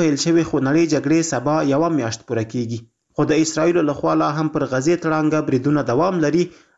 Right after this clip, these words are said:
او د تاوتریخوالي د کمیدو څرک نه تر سترګو کیږي. د کاتولیکو عیسویانو مشر پاپ فرانسیس پرون یکشنبه په واتیکان کې د خپلې اونیزې وینا پر مهال غوښتنه وکړه چې د ټپیانو د ژغورنې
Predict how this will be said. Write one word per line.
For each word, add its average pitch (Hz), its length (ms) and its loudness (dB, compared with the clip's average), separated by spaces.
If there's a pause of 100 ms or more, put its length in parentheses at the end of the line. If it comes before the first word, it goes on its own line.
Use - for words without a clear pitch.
(140)
او 151 140 0
د 156 140 -2
تاوتریخوالي 160 680 -2
د 151 100 -4
کمیدو 131 380 0 (160)
څرک 143 260 -4 (140)
نه 156 160 0
تر 113 140 -4
سترګو 113 360 -2
کیږي. 127 300 0 (580)
د 170 160 2
کاتولیکو 190 480 0
عیسویانو 175 560 0
مشر 170 340 -2
پاپ 165 240 -2 (200)
فرانسیس 160 500 -2
پرون 156 240 2
یکشنبه 160 460 0
په 135 100 2
واتیکان 151 420 -2
کې 151 140 0
د 135 80 -6
خپلې 147 280 0
اونیزې 147 340 2
وینا 139 280 0
پر 127 180 -2
مهال 139 300 -2
غوښتنه 185 400 -2
وکړه 160 320 0
چې 175 100 2 (540)
د 160 140 0
ټپیانو 180 440 0
د 160 100 0
ژغورنې 160 440 2